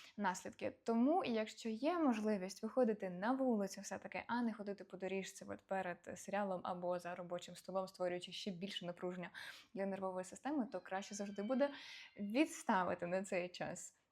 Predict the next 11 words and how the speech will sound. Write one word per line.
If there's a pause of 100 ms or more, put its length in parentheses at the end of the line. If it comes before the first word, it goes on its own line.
(140)
свої
справи,
телефон
і
просто
пройтись
по
вулиці,
не
намагатися,
е,